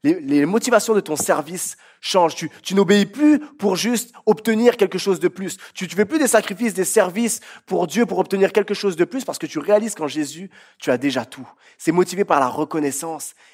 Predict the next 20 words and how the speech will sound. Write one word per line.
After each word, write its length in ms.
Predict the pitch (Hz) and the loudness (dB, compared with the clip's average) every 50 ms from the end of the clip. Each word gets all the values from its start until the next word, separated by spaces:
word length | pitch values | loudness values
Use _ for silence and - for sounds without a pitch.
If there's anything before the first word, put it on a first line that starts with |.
| _ - | _ -4
et 80 | 147 | -2
par 160 | 143 147 139 135 | 0 0 2 4
l'amour 340 | 131 131 135 156 151 143 | 2 4 4 2 2 0
de 80 | 139 139 | 0 -2
dire, « 160 | 135 151 160 170 | -2 2 2 2
Eh, 40 | |
Seigneur, 380 | 156 - 175 170 190 214 208 - | 2 2 0 2 4 4 4 4
t'as 100 | 160 151 | 2 -2
tout 200 | - - 254 277 | 0 -2 -4 -4
donné 200 | 254 262 233 220 | 0 0 0 0
pour 180 | 226 185 170 165 | -2 -4 -4 0
moi, 280 | 170 175 190 214 214 - - - - _ _ | 4 4 6 4 4 2 -6 -16 -20 _ _
puis 120 | - 180 | 2 2
aujourd'hui, 280 | 170 160 175 170 185 202 | 2 2 0 -2 -2 -4
c'est 160 | - - 156 | -2 -2 -2
mon 240 | 160 180 214 240 240 | 2 6 6 4 4
privilège, 520 | - - 202 190 165 175 175 180 160 - | 2 -4 -6 -4 -2 2 4 4 4 2
c'est 160 | - - 147 | -2 -4 -2
ma 200 | 156 190 226 208 | 2 4 4 4
joie 420 | 185 156 - 156 160 151 139 117 | 4 2 -2 0 0 0 0 -2